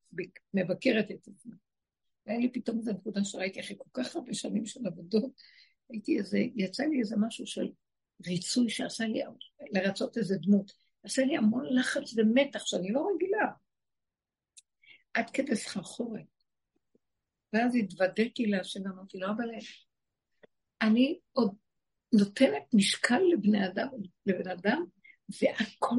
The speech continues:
כולי לחץ, באמת, איך יכול להיות? זה עבודה זרה ממש. אז תרחם עליי, כי תמיד העבודה היא דרך זה שזה קורה,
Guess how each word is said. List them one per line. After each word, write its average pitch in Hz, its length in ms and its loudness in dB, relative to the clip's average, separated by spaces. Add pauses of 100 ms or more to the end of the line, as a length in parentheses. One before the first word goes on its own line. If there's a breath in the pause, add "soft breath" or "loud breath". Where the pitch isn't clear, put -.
כולי 370 340 6
לחץ, - 400 -2
באמת, 208 220 -6 (140)
איך 254 200 4
יכול 466 480 -2
להיות? 320 340 0
זה 214 60 8
עבודה 226 300 4
זרה 349 180 0
ממש. 392 600 -2 (800)
אז 208 100 -2
תרחם 214 360 4 (100)
עליי, 180 240 2
כי - 180 0
תמיד 202 300 6 (160)
העבודה 180 580 2 (140)
היא 196 160 0
דרך 202 320 0
זה - 100 -6
שזה 202 240 -2
קורה, - 260 0